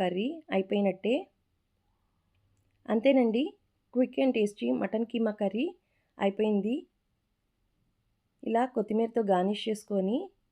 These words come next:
ఇలా ఒక బౌల్లో సర్వ్ చేసుకుంటే చాలా సింపుల్గా, టేస్టీగా మటన్ కీమా కర్రీ రెడీ అయినట్టే. మీరు కూడా ఈ ప్రాసెస్లో ఒకసారి ట్రై చేసి చూడండి. ఎలా వచ్చిందో కామెంట్ చేయండి.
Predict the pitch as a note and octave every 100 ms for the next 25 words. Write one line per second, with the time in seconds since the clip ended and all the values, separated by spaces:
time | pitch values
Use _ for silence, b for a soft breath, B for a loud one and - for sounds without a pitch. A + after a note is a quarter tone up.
0 | _ _ _ _ - A3 A#3 G#3+ G#3+ F#3+
1 | F#3+ G#3 A3 C4 G4+ _ _ - G3 G3+
2 | A3 G#3+ - G#3 G#3+ D4 F4 _ _ A3+
3 | G3+ G#3 G3+ F#3 G3+ G3+ F#3+ F#3 F#3+ G3+
4 | G3+ - G#3+ F3+ F#3+ A#3 - F#3 G#3 G#3+
5 | A3 G#3 F#3 F#3 F3 G#3+ F4 b b b
6 | G3 G3 A3 A3 G3 F3 F3 B3 G4 _
7 | _ _ _ _ _ _ _ _ - C4
8 | C#4 B3+ C4 - G#3+ G3+ F#3+ G#3+ G#3 G#3+
9 | B3+ F#3+ F#3+ G3+ F#3 G3+ D4 - F#3 G3+
10 | A3+ G#3+ G#3 G3 F#3 F3+ A3+ F#4 _ _
11 | _ _ _ G3+ G3 A#3+ B3 A#3+ G#3+ G3+
12 | A#3+ A#3+ G3+ G3+ G#3 G#3+ F3 F3+